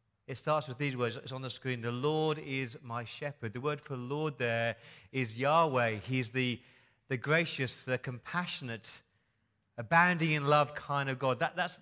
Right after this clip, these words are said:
that, that's who your shepherd is. He's gracious, compassionate, kind,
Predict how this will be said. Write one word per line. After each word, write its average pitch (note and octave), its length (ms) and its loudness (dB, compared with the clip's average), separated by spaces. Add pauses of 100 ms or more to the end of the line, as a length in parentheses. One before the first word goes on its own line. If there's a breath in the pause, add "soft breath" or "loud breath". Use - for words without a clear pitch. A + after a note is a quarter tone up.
that, E3+ 180 -10
that's F3+ 220 -2
who F3 100 -4
your D#3 180 -4
shepherd D3 440 -4
is. A#2 120 -2
He's A2+ 220 -8
gracious, C#3+ 560 -4 (320 loud breath)
compassionate, C3 720 -4 (360 soft breath)
kind, C#3 640 -2